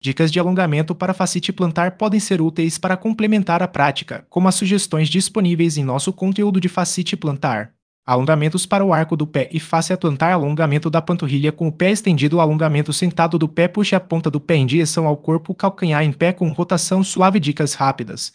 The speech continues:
respire fundo e mantenha a curva natural do pé. Não force além do que tolera. Alongamentos para panturrilha que reduzem a tensão,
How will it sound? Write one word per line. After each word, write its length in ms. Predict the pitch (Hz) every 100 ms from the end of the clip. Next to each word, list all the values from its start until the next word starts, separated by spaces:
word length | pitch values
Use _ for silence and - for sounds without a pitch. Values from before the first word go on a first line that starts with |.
| _
respire 340 | 127 - 175
fundo 320 | 180 147 139 123
e 80 | 120
mantenha 380 | 135 151 175
a 40 | 175
curva 300 | - 180 165
natural 380 | 170 190 151 127
do 100 | 131
pé. 440 | - 143 107 - _ _ -
Não 160 | 147 160
force 300 | 170 156 185
além 180 | 143 131
do 80 |
que 100 | 139
tolera. 540 | 180 160 139 113 110 117 _ _ _
Alongamentos 640 | 135 135 156 165 160 170 -
para 200 | 175 170
panturrilha 540 | 190 196 170 151 139
que 120 | 139
reduzem 460 | 156 208 175 190 175
a 60 | 160
tensão, 480 | 175 160 175 185